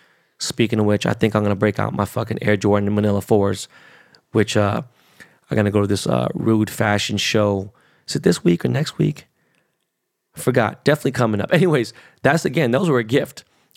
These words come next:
I didn't pay forty thousand dollars for those shoes, right? So I can't really speak on it, but I'm just telling y'all that I have people that I deal with on a regular basis that are trying to do too much. And sometimes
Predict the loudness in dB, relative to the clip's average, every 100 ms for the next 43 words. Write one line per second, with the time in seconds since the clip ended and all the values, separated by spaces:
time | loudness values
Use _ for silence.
0 | 0 2 2 0 2 0 0 0 0 0
1 | -2 -2 -4 -2 -6 -4 -2 -2 0 0
2 | 0 0 0 0 -2 -2 -2 0 0 -2
3 | 0 0 2 -2 0 0 2 2 0 0
4 | -4 -14 -6 0 0 0 -2 0 2 2
5 | 2 0 2 2 2 0 -2 -2 -2 -4
6 | 0 0 2 0 -2 -8 -20 -12 0 0
7 | 0 -2 0 2 0 -4 -6 -8 -4 0
8 | 2 2 0 -2 -10 _ _ _ _ _
9 | _ _ 0 2 2 0 0 2 2 2
10 | 0 -4